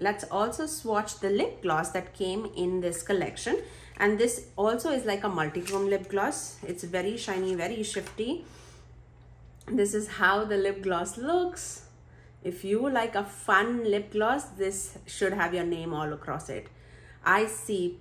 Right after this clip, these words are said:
purple, pink, green, blue, like an extreme. I could wear this as an eyeshadow.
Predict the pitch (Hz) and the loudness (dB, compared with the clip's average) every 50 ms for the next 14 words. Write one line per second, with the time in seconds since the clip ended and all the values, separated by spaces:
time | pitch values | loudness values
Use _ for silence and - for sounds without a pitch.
0 | - - 262 262 262 262 254 - 208 185 170 165 165 165 - 269 262 247 220 196 | 0 4 4 6 6 4 2 0 0 2 2 0 -4 -2 -2 0 0 2 2 0
1 | 180 175 - - - 190 - 262 254 269 262 247 233 220 202 185 190 180 175 180 | 0 -2 -4 -10 -16 -8 -4 -2 0 2 2 2 4 4 2 2 2 -2 -4 -2
2 | 202 240 247 254 247 226 202 196 202 202 202 214 208 196 196 - - - - - | 0 2 4 4 6 6 6 6 6 4 2 0 0 -2 -2 -6 -10 -10 -10 -8
3 | - - 233 233 226 208 - - - 190 208 208 - - - - - - - 277 | -4 -2 0 0 0 0 -2 0 0 0 0 0 -2 -8 -14 -20 -20 -2 0 2
4 | 247 202 180 175 175 170 175 196 196 196 185 175 185 175 160 139 - - 151 - | 2 2 2 2 2 2 0 -2 -4 -4 -4 -4 -2 -2 -2 -2 -2 -4 -8 -8
5 | - - - - 90 - | -8 -10 -8 -10 -10 -12